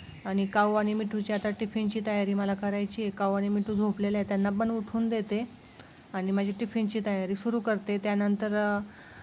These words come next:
अ, जो डांगर आहे ना, हा मी माहेरातून आणला होता.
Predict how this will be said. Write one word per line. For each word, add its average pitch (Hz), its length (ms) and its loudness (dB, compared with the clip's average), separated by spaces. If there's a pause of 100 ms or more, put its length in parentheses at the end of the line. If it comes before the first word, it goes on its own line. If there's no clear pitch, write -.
(140)
अ, 190 120 0
जो 190 180 0
डांगर 196 420 4
आहे 226 280 2
ना, 208 260 4
हा 214 160 2
मी 214 200 4
माहेरातून 214 540 2
आणला 208 260 2
होता. 202 280 0